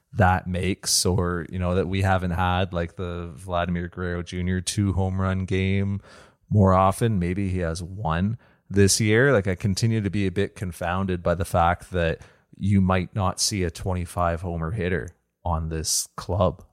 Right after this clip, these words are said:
Like, that is something that if you had suggested it to me going into the season, I mean, I just,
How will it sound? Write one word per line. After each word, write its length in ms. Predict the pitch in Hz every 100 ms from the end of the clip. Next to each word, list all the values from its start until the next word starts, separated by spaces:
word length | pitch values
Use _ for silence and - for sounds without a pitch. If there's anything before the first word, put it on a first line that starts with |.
| -
Like, 180 | 90
that 200 | 92 87
is 120 | 92 85
something 420 | 98 87 90 87
that 140 | 85
if 120 | 82
you 140 | 92 87
had 160 | 87 -
suggested 540 | - 90 92 - 92
it 160 | 87 -
to 140 | -
me 100 | 92
going 280 | 85 87 87
into 160 | 87 85
the 100 | 92
season, 420 | 87 101 107 80
I 100 | 80
mean, 160 | 82
I 60 | 85
just, 300 | 85 87 -